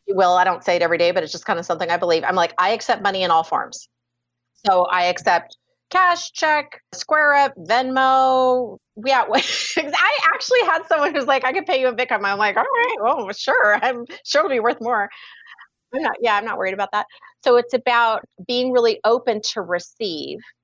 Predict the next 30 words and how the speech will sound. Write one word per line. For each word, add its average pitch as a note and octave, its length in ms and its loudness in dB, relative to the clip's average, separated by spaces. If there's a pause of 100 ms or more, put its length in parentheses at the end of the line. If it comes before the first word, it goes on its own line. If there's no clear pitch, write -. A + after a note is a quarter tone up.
(320)
is F#3+ 200 0
part G#3+ 320 -2
of F#3+ 80 -4
it. D#3+ 260 0 (360)
And B3 340 -2
it's G#3 180 -14
the A3+ 100 2
same A#3+ 260 -2
way A#3+ 140 4
with G#3+ 180 0
leads F3 540 -2
or F3+ 160 4
prospects F3+ 720 -2
or D#3+ 100 -2
clients. F#3 480 -6
I've A#3+ 220 0
had A3+ 580 0 (640)
somebody B3 340 0
recently G#3+ 880 -4
who, G3+ 540 2 (640)
like, A#3 260 -2
you C#4+ 100 0
just, G4+ 180 -4 (120)
I B3+ 80 -6
can't - 320 -12
predict A#3 300 -4
this. F3 180 -6
Like, F3+ 180 -4 (840)
this A3 240 0
person C4+ 800 0